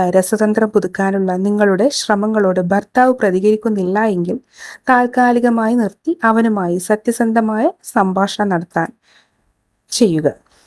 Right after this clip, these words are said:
അവന്റെ ആശങ്കകൾ, പ്രശ്നങ്ങൾ അല്ലെങ്കിൽ ലൈംഗികതയിൽ താല്പര്യമില്ലാതെയാക്കി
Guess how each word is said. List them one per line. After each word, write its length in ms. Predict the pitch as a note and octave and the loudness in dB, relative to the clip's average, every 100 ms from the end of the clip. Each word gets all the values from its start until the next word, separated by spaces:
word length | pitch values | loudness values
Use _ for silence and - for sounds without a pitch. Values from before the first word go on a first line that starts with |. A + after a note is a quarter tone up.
| - | -6
അവന്റെ 400 | A3+ A3+ A3 A3 | -2 0 0 0
ആശങ്കകൾ, 600 | G3+ G3 - G3+ F#3+ F3+ F3+ | 0 -2 -2 -4 -2 -2 -4
പ്രശ്നങ്ങൾ 560 | F3+ G#3+ - G3 F3+ F3+ | -4 -4 -2 -4 -2 -2
അല്ലെങ്കിൽ 340 | F#3 F#3 F#3 | -2 -2 0
ലൈംഗികതയിൽ 600 | F#3+ F#3+ F#3+ G3 F#3+ F#3 F#3 | 2 2 0 0 2 0 -2
താല്പര്യമില്ലാതെയാക്കി 1300 | F#3+ F#3 F3+ G3+ G3 F#3+ F#3 G3 G#3+ G3 F3+ - - | -2 -2 0 0 0 0 -2 0 2 0 -2 -6 -20